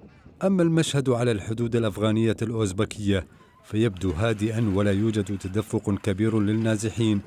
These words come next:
نظرا لأن النزوح لا يزال حتى الآن داخليا بشكل كبير. هذا الشاب الأفغاني هرب إلى أوزبكستان بحكم امتلاكه تأشيرة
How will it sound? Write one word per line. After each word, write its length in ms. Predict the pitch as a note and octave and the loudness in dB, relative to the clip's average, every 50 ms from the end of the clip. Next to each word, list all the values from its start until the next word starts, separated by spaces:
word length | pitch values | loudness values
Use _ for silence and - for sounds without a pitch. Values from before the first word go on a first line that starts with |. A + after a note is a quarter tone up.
| - - - - - A#2 | -10 -18 -20 -12 -6 -2
نظرا 360 | A#2 A#2 G#2+ G#2 G2+ G2 G2 | 0 0 2 2 0 0 0
لأن 340 | F#2 F2+ G2 A#2+ B2 A#2 A2 | 0 -2 -2 -2 0 0 2
النزوح 480 | G#2 G2+ G#2 G2 G2 A#2+ G#2+ - - | 2 2 0 0 0 -2 -4 -4 -4
لا 280 | G#2 G2+ G2 G2 F#2+ F#2 | -2 -2 0 0 0 -2
يزال 340 | F2+ F#2+ A#2+ A#2 G#2+ G2+ F#2+ | -2 -2 -2 0 -2 -2 -4
حتى 340 | - - D#3+ - - - B2+ | -4 -6 -8 -6 -4 -4 -2
الآن 320 | C3+ C3+ C3 B2 A2+ G#2 | -2 0 0 0 0 0
داخليا 520 | G#2 A2 G#2 - - G#2+ A2+ A#2 A2+ A2 | 0 0 -2 -2 -2 -2 -2 0 2 2
بشكل 540 | G#2 G2+ G2+ F#2+ - A#2 G2+ - G#2 G2 F#2+ | 2 0 0 -2 -2 -2 -2 -2 -2 -4 -2
كبير. 480 | - - B2+ A2+ G2 F2+ F#2+ F#2+ - - - - - - - - - - _ _ - | 0 -2 0 0 0 0 0 -2 -6 -10 -16 -20 -20 -20 -20 -20 -20 -20 _ _ -2
هذا 260 | - G3+ G3 F3 E3+ | 0 2 2 2 0
الشاب 380 | - - - E3 D3 C3+ C#3 | 0 0 0 0 0 2 2
الأفغاني 720 | C#3 C3+ B2+ A2 A2 A2+ A#2+ A#2+ A#2+ B2 B2+ A#2 F#2+ D#2 | 2 2 0 0 0 0 2 2 4 4 4 2 2 2
هرب 320 | D2+ G2+ A#2+ B2 A#2 G#2 A#2 | 0 0 0 0 0 0 0
إلى 220 | B2+ B2+ A#2 A2 | 0 0 0 2
أوزبكستان 760 | G#2+ G#2+ G#2+ F#2+ F2 F#2+ G2+ G2 - - - A#2+ A#2+ A#2 A2+ | 2 2 0 0 0 -2 -4 -6 -6 -6 -4 -2 0 0 0
بحكم 380 | G2+ G2 - - B2+ - - A#2+ | -2 -4 -6 -6 -8 -6 -4 -4
امتلاكه 580 | A2+ G2+ - A2+ A2 A2+ A2+ G#2+ - B2 A#2 A2+ | -4 -2 -2 -2 0 0 0 0 -2 -2 -4 -2
تأشيرة 600 | - - - - - - A#2 G#2+ F#2+ F#2 E2+ | -4 -6 -6 -6 -2 0 0 2 2 0 -2